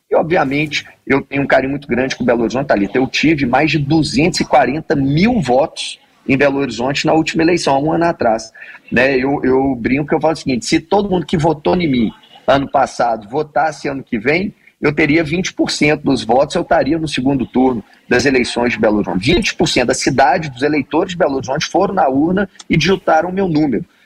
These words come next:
Isso me deixa muito feliz, né? Quem, quem não gosta de saber que na sua cidade natal tanta gente torce por você e gostaria de te ver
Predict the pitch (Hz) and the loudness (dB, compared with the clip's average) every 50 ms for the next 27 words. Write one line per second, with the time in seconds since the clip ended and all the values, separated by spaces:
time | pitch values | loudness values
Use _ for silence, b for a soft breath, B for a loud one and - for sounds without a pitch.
0 | b b _ - 226 226 185 180 202 208 - 220 220 226 226 - - 240 214 123 | b b _ -2 0 2 4 4 2 2 0 -2 -4 -4 -2 0 0 0 2 0
1 | 131 156 170 135 117 135 165 170 170 - 170 208 226 208 - 175 196 208 190 151 | 0 0 -2 0 0 0 0 0 0 -2 -2 -2 -2 0 0 0 2 2 2 2
2 | 131 147 147 143 147 - 131 - 143 135 139 151 147 160 165 143 - 170 180 - | 2 2 2 2 0 -4 -4 -2 0 0 0 -2 -2 -2 -4 -2 0 -2 -2 -2
3 | - - 160 160 165 156 147 151 165 147 - - - 139 143 160 156 - B B | 0 2 2 2 2 0 -2 -2 -2 -2 -2 -2 0 0 0 0 0 -4 B B
4 | B B _ - 208 226 240 214 - 285 - 131 120 143 156 170 175 - - - | B B _ -2 -2 -2 -2 -4 -4 -4 -4 -4 -4 -4 -4 -4 -6 -10 -6 -2
5 | - 151 175 180 - - - - 160 156 139 135 131 120 - 156 165 160 160 165 | 0 0 0 0 -2 -8 -12 -8 -8 -6 -4 -4 -4 -4 -2 -4 -2 0 -2 -2
6 | - - 170 143 120 127 147 156 147 143 143 - 139 113 104 117 135 139 | -2 0 0 0 2 2 0 0 -2 -2 -2 -2 -2 0 2 2 2 0